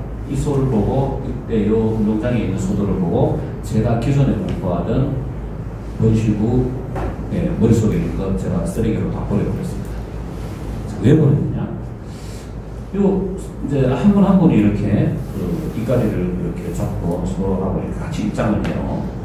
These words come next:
이렇게 입장을 하는데, 글쎄, 요 흉수 부위 있잖아요, 그죠? 요 흉수 부위가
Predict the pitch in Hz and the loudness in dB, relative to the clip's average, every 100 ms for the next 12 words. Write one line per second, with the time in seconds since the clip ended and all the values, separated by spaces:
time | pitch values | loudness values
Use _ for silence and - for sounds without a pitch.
0 | - - - 120 123 117 110 113 107 131 | -8 -6 -2 -2 0 0 2 2 2 2
1 | - - - 135 - - - - - - | 2 0 2 2 0 -2 -6 -8 -8 0
2 | 139 - 196 175 196 202 180 - - - | 4 4 4 6 6 8 8 8 6 2
3 | - - - 143 156 165 165 214 - 156 | 0 -4 -4 0 2 4 6 6 4 2
4 | 156 170 - | 2 2 2